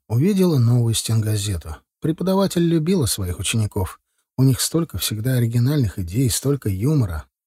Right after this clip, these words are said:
«Талантливые ребята», подумала она, подходя к стенгазете.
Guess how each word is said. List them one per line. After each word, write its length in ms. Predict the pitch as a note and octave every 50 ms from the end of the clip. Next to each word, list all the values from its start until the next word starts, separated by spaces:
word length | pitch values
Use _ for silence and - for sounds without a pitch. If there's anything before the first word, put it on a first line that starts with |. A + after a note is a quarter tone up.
| _ _
«Талантливые 600 | - F#3 G3 A3 A#3 A#3 A3+ A#3 A3+ A3+ A3+ A3+
ребята», 500 | A3 A3 G3+ F3 F3 F#3+ G3 - C3 - - - _ _ _
подумала 520 | _ A2 G#2 F2+ F#2+ F2 E2+ E2+ E2+ E2 D#2+
она, 260 | E2 G#2+ E3 F#3 F3+
подходя 440 | D3 C3 - - D#3 D#3+ F#3+ G#3 -
к 60 | -
стенгазете. 880 | - - D3+ C#3+ C#3 C3+ C#3+ C3 B2 A#2+ A#2+ G#2+ F2+ - E2 E2 D2+